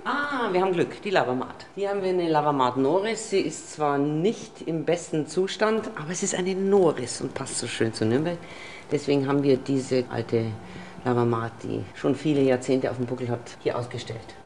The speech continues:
Neunzehnhundertvierundfünfzig startet die A E G mit der Hausgeräteherstellung in Nürnberg. Neunzehnhundertfünfundfünfzig arbeiten dreitausendsiebenhundert Menschen in dieser Fertigung und zweihundertfünfundfünfzigtausend Waschmaschinen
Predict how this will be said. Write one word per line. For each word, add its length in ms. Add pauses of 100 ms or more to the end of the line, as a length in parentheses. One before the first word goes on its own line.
(100)
Neunzehnhundertvierundfünfzig 1160
startet 340
die 100
A 120
E 140
G 200
mit 220
der 80
Hausgeräteherstellung 1120 (420)
in 140
Nürnberg. 400 (240)
Neunzehnhundertfünfundfünfzig 2500
arbeiten 340
dreitausendsiebenhundert 1200 (140)
Menschen 460
in 160
dieser 480 (100)
Fertigung 580
und 280 (240)
zweihundertfünfundfünfzigtausend 2500
Waschmaschinen 760